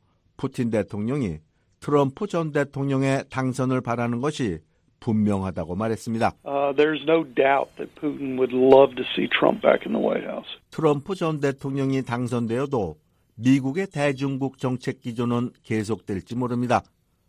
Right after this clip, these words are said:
Speaker 1: 트럼프 전 대통령이 시작한 중국 때리기 정책을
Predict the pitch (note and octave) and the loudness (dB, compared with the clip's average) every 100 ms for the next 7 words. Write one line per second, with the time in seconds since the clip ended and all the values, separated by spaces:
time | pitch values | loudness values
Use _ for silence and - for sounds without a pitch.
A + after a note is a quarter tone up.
0 | _ _ _ _ - D#3+ D3 C3 G3+ E3 | _ _ _ _ -2 2 2 0 -4 -4
1 | D#3 D3 C#3+ D3 D3 C#3 B2 B2+ C3 C3 | -2 -2 -2 -6 -4 -4 -4 -2 -2 0
2 | C3+ C3+ C3 C#3 B2+ B2 - C3 B2+ B2 | -4 -4 -4 -2 0 -2 -2 -4 -2 -4
3 | A2+ A#2 G#2+ D3 D3 G2+ | -2 -2 -2 -4 -2 -2